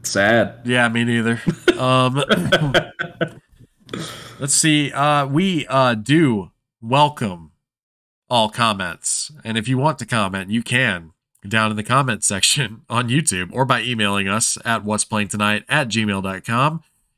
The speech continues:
Speaker 2: You can also follow us on Twitter at Tonight Playing, and there's also a link to the Discord down in the description,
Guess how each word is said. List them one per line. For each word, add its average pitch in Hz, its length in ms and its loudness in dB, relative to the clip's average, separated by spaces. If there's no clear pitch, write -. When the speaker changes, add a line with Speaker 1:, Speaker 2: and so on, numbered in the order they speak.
Speaker 2:
You 151 60 -2
can - 20 0
also 156 400 2
follow 131 360 2
us 117 160 0
on 104 180 0
Twitter 160 320 0
at 120 220 -2
Tonight 98 360 -4
Playing, 156 540 -4
and 185 80 -6
there's 185 140 0
also 180 280 2
a - 20 2
link 147 220 -2
to 139 60 -12
the 139 100 -4
Discord 107 640 -2
down 101 300 0
in 104 140 -8
the 131 80 -4
description, 123 640 -6